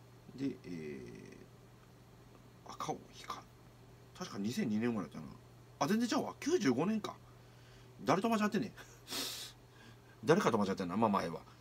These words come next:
えー、二十八歳なんやね。百四十六センチちっちゃ。既婚者なんやね、ほんで。まあ、前は。ああいうことで、えー、今回、小南あすみね。いや、いいキャラクター出てきたな、これは。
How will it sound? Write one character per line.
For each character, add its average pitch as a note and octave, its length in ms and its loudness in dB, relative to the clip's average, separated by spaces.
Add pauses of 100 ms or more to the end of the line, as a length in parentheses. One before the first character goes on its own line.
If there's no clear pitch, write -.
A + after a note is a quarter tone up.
(120)
え F2+ 800 -2 (480)
ー、 D3 40 -6
二 A3+ 80 -2
十 G#3 120 -2
八 - 140 -6
歳 - 220 -8
な E2 80 -8
ん D#2 40 -10
や D2+ 40 -12
ね。 - 100 -14
百 F#3 260 -4
四 A3 120 4
十 A#2 80 2
六 G2+ 160 0
セ A#2+ 80 0
ン - 20 0
チ - 120 -6
ち - 120 -6
っ - 40 -12
ち - 100 0
ゃ。 D3+ 100 -2 (2000)
既 - 140 -12
婚 E3 200 -4
者 D#2+ 120 -6
な C#2+ 60 -8
ん - 20 -8
や E2+ 80 -8
ね、 A2 40 -6
ほ G2+ 100 -10
ん - 20 -12
で。 - 160 -12
ま G2 100 0
あ、 - 20 -4
前 D2+ 200 -6
は。 C2+ 100 -8 (580)
あ F3+ 80 4
あ F#3 40 8
い F3+ 60 8
う F#3 60 6
こ E3+ 80 2
と C#3 80 8
で、 G#2+ 180 6
え - 20 4
ー、 G#2+ 40 -2
今 B2 140 2
回、 F#2 120 0
小 D3+ 180 2
南 B2+ 280 4
あ G#2+ 100 2
す A#2 120 0
み G#2+ 100 4
ね。 C3+ 200 2 (320)
い F#2+ 80 -6
や、 B2 140 2
い C#3 260 0
い D3 60 0
キ - 100 -2
ャ D#3+ 60 0
ラ D#3 100 2
ク - 80 -6
タ C#3+ 80 4
ー C3 60 6
出 C3+ 60 4
て C3+ 80 6
き C3 60 4
た A#2+ 100 8
な、 A2 200 6
こ F#2+ 120 4
れ G#2 60 6
は。 G2 260 2